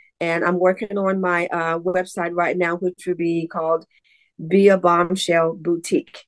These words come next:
And there you'll be able to go, um, and purchase my vintage pieces and stuff. It's, it's in the works right now. So, um, and Twitter, um,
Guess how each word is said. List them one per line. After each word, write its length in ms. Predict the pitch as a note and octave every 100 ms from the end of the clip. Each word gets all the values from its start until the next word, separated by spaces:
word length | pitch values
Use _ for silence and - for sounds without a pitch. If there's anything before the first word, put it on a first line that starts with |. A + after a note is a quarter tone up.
| _ _ -
And 180 | E3 E3
there 120 | F3+
you'll 180 | F#3 F#3
be 140 | E3 - _ _ -
able 220 | E3+ F3
to 100 | -
go, 280 | E3 E3 E3
um, 240 | D#3+ D3+ D#3
and 160 | D#3
purchase 460 | - F3 F3 F3 -
my 100 | D#3+
vintage 420 | D#3 E3 F3 -
pieces 340 | - E3+ D#3+ D3+
and 100 | D3+
stuff. 240 | - D3+
It's, 100 | F3+ - _ -
it's 180 | F3+
in 80 | F#3
the 80 | F3+
works 300 | E3+ E3 -
right 240 | D#3 D3
now. 220 | E3 D3+ D#3
So, 360 | - D3+ C#3+ _ - - - -
um, 220 | D#3 D#3
and 120 | D#3+
Twitter, 460 | D#3+ G#3 F#3+ G3 -
um, 460 | E3+ E3 D#3+ E3